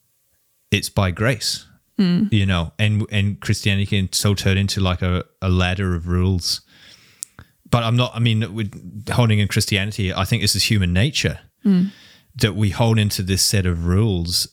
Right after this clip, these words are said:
Speaker 1: as to how to attain some sort of tranquility or peace.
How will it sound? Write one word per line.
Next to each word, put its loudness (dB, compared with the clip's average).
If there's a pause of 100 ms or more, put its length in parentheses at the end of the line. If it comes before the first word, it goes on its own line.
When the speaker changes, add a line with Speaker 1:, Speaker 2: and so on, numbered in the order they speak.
Speaker 1:
as 2
to -2
how 0
to -2
attain 0 (1500)
some 0
sort 0
of -2
tranquility 0
or -2
peace. -2